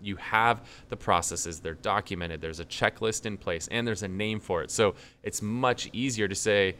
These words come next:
"Hey, did you do all five of those things that you're supposed to do when a lead comes in?" Or, "Hey, did you follow the Fab Five?" Like, that just makes it so much easier. So that's what we got for you guys today. Hopefully, that's gonna help you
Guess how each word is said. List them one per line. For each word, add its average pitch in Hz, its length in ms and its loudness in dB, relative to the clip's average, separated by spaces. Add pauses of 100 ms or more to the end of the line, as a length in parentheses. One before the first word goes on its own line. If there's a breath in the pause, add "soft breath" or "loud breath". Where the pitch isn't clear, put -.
(380 soft breath)
"Hey, 156 160 0
did 120 160 0
you 101 60 -6
do 160 140 0
all 151 120 6
five 127 260 4
of 135 80 -2
those 127 160 -2
things 127 180 -4
that 120 60 -6
you're 104 80 -4
supposed - 300 -2
to 98 40 -10
do 110 120 0
when 120 80 0
a 95 60 -2
lead 117 220 -2
comes 127 220 -4
in?" 139 220 -4 (180)
Or, 110 240 4 (140)
"Hey, 123 100 -4
did 95 100 -10
you 101 60 -10
follow 104 220 2
the 101 60 -6
Fab 104 200 0
Five?" 120 240 0 (520)
Like, - 140 -8
that 107 140 -4
just 113 220 -6
makes 120 200 -2
it 107 100 -10
so 107 140 -4
much 98 220 -4
easier. 85 340 -6
So 80 280 0 (720 soft breath)
that's 175 180 4
what 330 80 2
we 330 60 2
got 240 180 4
for 170 100 -2
you 120 60 2
guys 101 200 4
today. 98 180 4
Hopefully, 170 460 4
that's 135 340 4
gonna 113 220 2
help 123 260 6
you 127 400 2